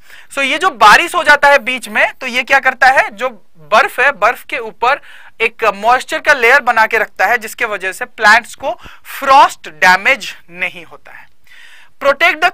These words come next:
crops from frost. A few showers of rain during the month of December and January are beneficial to the rabi crops because they protect the crops from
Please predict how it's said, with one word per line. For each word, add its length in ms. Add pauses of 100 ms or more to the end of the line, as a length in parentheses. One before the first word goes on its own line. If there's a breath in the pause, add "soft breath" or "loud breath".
crops 320
from 280
frost. 500
A 80
few 360
showers 420
of 180
rain 320
during 300
the 80
month 360
of 260
December 500 (480 loud breath)
and 200
January 480
are 200
beneficial 800
to 140
the 80
rabi 260
crops 400
because 420
they 100 (120)
protect 340
the 80
crops 400
from 320